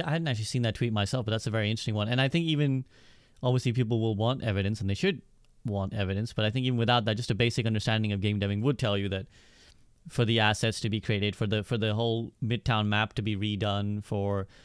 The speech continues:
the short story to be written by someone else and commissioned for them, for the integration with the charity where all the money is going for.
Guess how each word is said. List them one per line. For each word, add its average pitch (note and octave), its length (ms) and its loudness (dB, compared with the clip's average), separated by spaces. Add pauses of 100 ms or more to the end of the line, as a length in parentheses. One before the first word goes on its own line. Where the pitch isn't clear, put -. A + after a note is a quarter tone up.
(340)
the A#2+ 80 0
short B2+ 260 0
story A#2+ 320 4
to A#2+ 100 -2
be A2+ 100 2
written A2+ 280 0
by A2 140 2
someone A#2 320 -2
else G#2+ 220 -2
and A2 100 -4
commissioned A2 400 -2
for A2+ 80 -2
them, G#2 240 0
for A#2 100 -4
the A2 100 2
integration A#2 580 4
with A2 220 0
the A2 100 0
charity A2 480 0
where A2 160 0
all G#2+ 180 0
the A2 80 0
money G#2+ 320 0
is G2+ 80 -2
going G#2+ 260 0
for. G#2+ 300 -2